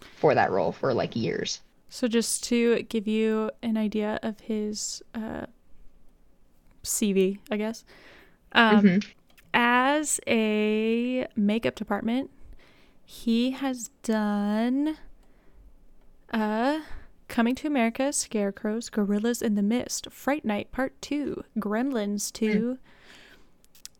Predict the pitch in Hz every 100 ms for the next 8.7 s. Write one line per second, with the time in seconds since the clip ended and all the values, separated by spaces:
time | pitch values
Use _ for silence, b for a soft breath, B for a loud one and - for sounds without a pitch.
0 | _ 226 - - 233 - 240 233 233 -
1 | 220 214 220 214 202 208 240 - 240 269
2 | - 208 - - - - - 233 b b
3 | b b b b b _ - 285 294 214
4 | 185 294 170 - - - - - 285 285
5 | - - - - - 247 262 - - -
6 | - - - - 254 - 254 233 262 247
7 | 247 214 262 262 262 254 233 233 233 262
8 | 226 - - _ - - -